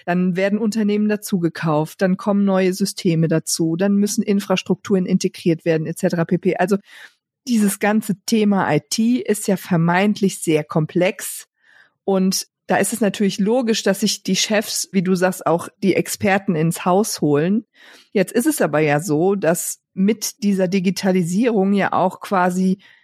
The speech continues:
die Gefahren, die damit einhergehen oder die Angriffsflächen für Kriminelle viel größer geworden sind, weil wir leben nicht mehr in der analogen Welt, wir leben in der digitalen Welt. Und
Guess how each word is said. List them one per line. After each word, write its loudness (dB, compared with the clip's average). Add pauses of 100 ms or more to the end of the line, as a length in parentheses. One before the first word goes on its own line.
(100)
die 2
Gefahren, 0
die 2
damit 0
einhergehen 0
oder 0
die -4
Angriffsflächen 0 (480)
für 0
Kriminelle 0
viel 0
größer 0
geworden 0
sind, -2
weil 0
wir -2
leben 2
nicht 0
mehr 2
in 0
der 0
analogen 0
Welt, 0
wir 0
leben 0
in 0
der 2
digitalen 0
Welt. 0
Und 0